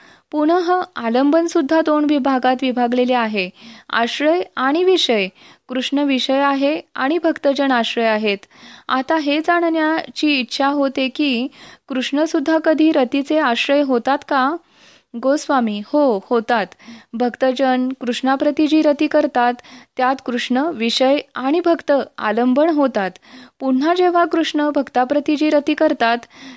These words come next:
त्यात कृष्ण आश्रय आणि भक्तजन विषय असतात. ब्रजनाथ, आम्ही श्रीकृष्णांच्या चौसष्ट गुणांच्या संबंधी श्री गुरुदेवांच्या निकट श्रवण केले आहे.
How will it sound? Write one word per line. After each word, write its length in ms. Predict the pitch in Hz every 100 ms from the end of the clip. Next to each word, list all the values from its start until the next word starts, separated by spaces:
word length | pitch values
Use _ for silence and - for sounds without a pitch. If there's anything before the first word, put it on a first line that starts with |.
| _
त्यात 200 | 269 254 269 -
कृष्ण 360 | 254 - 269 349
आश्रय 520 | - 226 220 285 269 220
आणि 240 | - 226 269
भक्तजन 540 | 277 247 247 233 285
विषय 340 | 349 262 - 294
असतात. 400 | 285 - 214 190 202 - - - - _
ब्रजनाथ, 520 | 240 240 240 294 262 202 - - - -
आम्ही 400 | 233 247 302 349
श्रीकृष्णांच्या 920 | - 359 320 - 320 320 311 311 311 -
चौसष्ट 480 | 247 233 262 254 302
गुणांच्या 500 | 302 302 294 294 302
संबंधी 640 | 302 294 285 262 247 247 277 - 240 -
श्री 200 | - 320
गुरुदेवांच्या 760 | 254 247 269 302 311 311 320
निकट 380 | 311 285 285 294
श्रवण 400 | - - 220 247 269
केले 200 | 294 285
आहे. 420 | 269 233 196